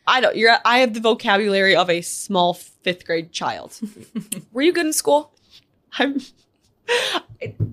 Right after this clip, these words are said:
Speaker 1: I tried really hard, but the older I'm getting, I do genuinely believe I'm dyslexic, and I just never, no one ever took care of that.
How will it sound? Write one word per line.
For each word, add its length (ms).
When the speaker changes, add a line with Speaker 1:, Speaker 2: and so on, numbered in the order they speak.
Speaker 1:
I 120
tried 300
really 220
hard, 400
but 140
the 80
older 280
I'm 160
getting, 400
I 300
do 220
genuinely 680
believe 340
I'm 120
dyslexic, 720
and 100
I 120
just 220
never, 500
no 140
one 100
ever 180
took 220
care 200
of 120
that. 280